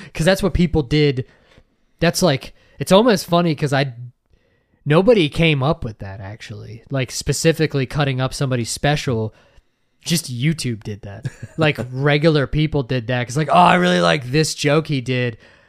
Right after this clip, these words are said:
Speaker 1: Let me cut this up and put it on YouTube." And then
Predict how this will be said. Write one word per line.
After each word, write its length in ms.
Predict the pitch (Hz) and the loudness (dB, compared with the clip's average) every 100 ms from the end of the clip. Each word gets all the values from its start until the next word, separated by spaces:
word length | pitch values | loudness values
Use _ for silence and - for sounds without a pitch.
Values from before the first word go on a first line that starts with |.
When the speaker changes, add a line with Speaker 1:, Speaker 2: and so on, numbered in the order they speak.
| _ _ - | _ _ -6
Speaker 1:
Let 320 | 139 156 151 | 0 0 2
me 180 | 156 147 | 0 0
cut 460 | - - 156 160 | -2 0 0 0
this 280 | 143 151 - | 0 0 0
up 260 | 160 147 - | -2 -2 -2
and 240 | 135 135 - | -6 -6 -4
put 260 | - 156 | -2 0
it 80 | 147 | 0
on 180 | 143 127 | 0 -2
YouTube." 640 | 127 143 - 123 120 113 113 _ _ _ _ _ - | -2 -2 0 0 0 -4 -10 _ _ _ _ _ -4
And 160 | 156 | 0
then 220 | 151 135 | 2 2